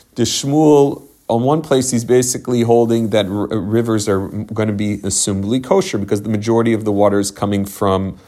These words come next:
uh, sources of spring water.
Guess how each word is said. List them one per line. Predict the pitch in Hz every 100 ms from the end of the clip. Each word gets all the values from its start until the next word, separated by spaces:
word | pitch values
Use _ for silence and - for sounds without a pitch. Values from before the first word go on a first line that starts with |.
| - _ -
uh, | 90 87 90 87 87 90 87 90 - - - - -
sources | - 104 95 - 98
of | 95 95
spring | - 214 110
water. | 92 82 76 73